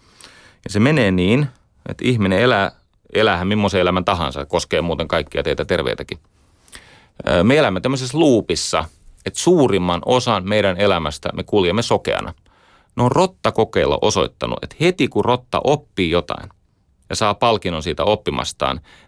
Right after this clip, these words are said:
niin hän sokeutuu omalle käytökselleen. Eli hänen aivonsa menevät, siellä on tämmöinen basal ganglia, aivorakenne siellä vanhoissa, matelian aivoissa, siellä aivojen vanhoissa osissa, niin,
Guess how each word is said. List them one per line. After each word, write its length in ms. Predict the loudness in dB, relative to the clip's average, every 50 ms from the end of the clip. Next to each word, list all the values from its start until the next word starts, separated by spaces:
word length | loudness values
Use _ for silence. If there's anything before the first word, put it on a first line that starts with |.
| _ -6
niin 100 | -2 0
hän 300 | 2 2 2 2 0 -4 -12 _ _
sokeutuu 1120 | -12 -10 -6 0 2 2 2 2 2 2 2 2 2 0 -2 0 2 2 4 4 2 0 -2 -8 _ _ _ _ _ _ _ _ 0
omalle 420 | 2 2 2 2 2 0 0 -2 _ -2
käytökselleen. 680 | 0 0 0 0 -2 -4 -6 -6 -6 -4 -4 -6 -6 -6 -2
Eli 200 | -2 0 2 2
hänen 300 | 2 0 0 0 -2 -2 -2
aivonsa 680 | -2 0 2 2 2 2 0 0 -2 -2 -2 -4 -2 0
menevät, 580 | 0 2 2 2 2 2 0 -2 -4 -8 -20 -12
siellä 180 | -6 -4 -2 -2
on 60 | -2
tämmöinen 280 | -2 -2 -2 -2 0
basal 420 | 2 2 2 2 0 0 -2 -2 0
ganglia, 540 | 0 0 0 0 0 0 0 0 0 -2 -6 _ _ _ _ _ _ -20 -20 -20 -10 -4
aivorakenne 640 | -2 0 0 2 0 0 -2 -2 -2 -2 -4 -2 -4
siellä 280 | -4 -4 -4 -4 -2 -2
vanhoissa, 520 | 0 -2 -2 -2 -2 -4 -6 -6 -4 -4
matelian 420 | -4 -4 -2 -2 -2 -2 -2 -2 0
aivoissa, 500 | 0 -2 -2 -4 -6 -8 -8 -10 -12 -12 -14 _ _ _ _ _ _ _ _ _ _ _ _
siellä 260 | -16 -14 -12 -12 -10 -6
aivojen 360 | -4 -2 -2 -2 -2 -4 -2
vanhoissa 420 | -2 -4 -4 -4 -6 -6 -4 -4 -4
osissa, 380 | -4 -4 -6 -8 -8 -8 -10
niin, 160 | -10 -10 -12